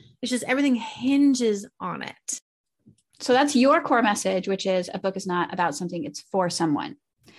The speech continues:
Speaker 1: Yep.
Speaker 2: And the promise then is if you learn everything in the book, something happens to you.
Speaker 1: Right.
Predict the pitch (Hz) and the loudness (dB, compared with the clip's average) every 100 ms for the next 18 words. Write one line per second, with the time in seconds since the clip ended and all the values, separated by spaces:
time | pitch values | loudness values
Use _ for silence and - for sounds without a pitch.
0 | - - - 240 226 220 208 214 - 320 | -20 -8 -4 0 2 2 0 -4 2 4
1 | 349 285 208 196 196 190 - 196 - 208 | 4 2 0 0 -2 -4 -6 -8 -6 -6
2 | 202 226 233 226 220 214 _ _ _ - | -4 -2 0 0 0 -6 _ _ _ -4
3 | 247 254 214 190 202 196 175 - - _ | -2 -2 -2 -2 0 0 -2 -6 -20 _
4 | _ - - - 226 202 202 190 - - | _ -20 -20 -6 -6 -4 -4 -4 -6 -12
5 | - - - _ _ _ - - 175 214 | -16 -18 -20 _ _ _ -16 -8 -2 -2
6 | 208 | -2